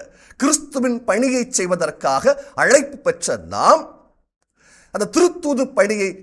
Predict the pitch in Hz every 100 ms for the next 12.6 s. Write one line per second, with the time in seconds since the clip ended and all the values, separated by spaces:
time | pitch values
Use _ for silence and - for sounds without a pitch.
0 | - 208 220 196 175 175 156 220 - 175
1 | 160 - - 135 117 123 113 92 _ _
2 | _ _ _ _ _ _ _ - 196 233
3 | - 185 175 165 135 226 294 - _ _
4 | - 175 247 254 214 208 269 214 156 123
5 | - _ - 208 247 240 233 226 240 240
6 | 240 196 254 240 226 226 233 220 226 233
7 | - - 180 170 156 131 110 170 196 185
8 | 196 233 - 185 - 127 - 156 110 -
9 | _ _ _ _ 151 220 277 254 277 -
10 | 208 294 285 277 277 277 - 254 285 254
11 | 247 285 240 190 147 123 107 - _ _
12 | _ - 147 208 277 -